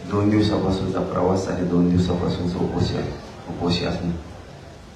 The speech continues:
त्यामुळे शरीराला जास्तीचा परिणाम होतो. त्यामुळे आज उपोषणाचा दुसरा दिवस आहे. सरकारला आमचं सांगणं आहे, मागण्याची अंमलबजावणी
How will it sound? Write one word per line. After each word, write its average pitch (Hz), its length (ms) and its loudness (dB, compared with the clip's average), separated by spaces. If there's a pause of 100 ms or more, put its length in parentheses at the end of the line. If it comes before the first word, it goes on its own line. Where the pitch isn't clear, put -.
(1040)
त्यामुळे 101 280 4
शरीराला 98 600 4 (1120)
जास्तीचा 98 680 2 (1160)
परिणाम 98 320 6
होतो. 85 240 2 (1600)
त्यामुळे 98 300 6
आज - 280 4
उपोषणाचा 95 560 2
दुसरा 92 360 0
दिवस 92 280 2
आहे. 95 280 2 (1120)
सरकारला 95 420 4
आमचं 95 220 4
सांगणं 92 320 2
आहे, - 340 0 (1700)
मागण्याची 92 440 2
अंमलबजावणी 87 880 2